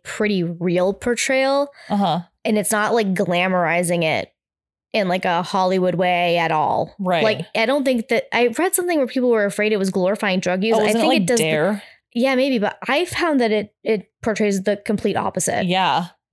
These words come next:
Speaker 2: It's
Speaker 1: I think
Speaker 2: awful.
Speaker 1: it's
Speaker 2: It looks awful.
Speaker 1: I think that, like, it's honest.
Speaker 2: I
Speaker 1: And,
Speaker 2: think
Speaker 1: like,
Speaker 2: that scene, like, that whole episode that everyone was talking about with, like,
Speaker 1: Rue's
Speaker 2: the fu-,
Speaker 1: episode.
Speaker 2: yeah, with her mom.
Speaker 1: Mm-hmm.
Speaker 2: That was, like, incredible.
Speaker 1: It felt so real because it was, like,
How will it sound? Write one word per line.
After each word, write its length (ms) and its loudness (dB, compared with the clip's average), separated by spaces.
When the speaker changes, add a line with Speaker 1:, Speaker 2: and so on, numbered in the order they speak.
Speaker 2:
It's 200 0
Speaker 1:
I 20 0
think 280 2
Speaker 2:
awful. 140 0
Speaker 1:
it's 80 2
Speaker 2:
It 40 0
looks 200 -2
awful. 500 0
Speaker 1:
I 140 0
think 260 -2
that, 160 2
like, 320 0
it's 260 0
honest. 800 0
Speaker 2:
I 40 2
Speaker 1:
And, 80 2
Speaker 2:
think 120 2
Speaker 1:
like, 140 2
Speaker 2:
that 100 -6
scene, 300 0
like, 180 2
that 160 2
whole 160 2
episode 320 0
that 140 2
everyone 240 0
was 160 0
talking 320 0
about 280 2
with, 140 -2
like, 320 -2
Speaker 1:
Rue's 320 2
Speaker 2:
the 100 2
fu-, 120 0
Speaker 1:
episode. 120 2
Speaker 2:
yeah, 180 4
with 120 2
her 160 2
mom. 560 0
Speaker 1:
Mm-hmm. 300 0
Speaker 2:
That 120 2
was, 160 0
like, 260 -2
incredible. 800 0
Speaker 1:
It 100 0
felt 220 0
so 180 2
real 240 0
because 320 0
it 100 -2
was, 140 -2
like, 280 -2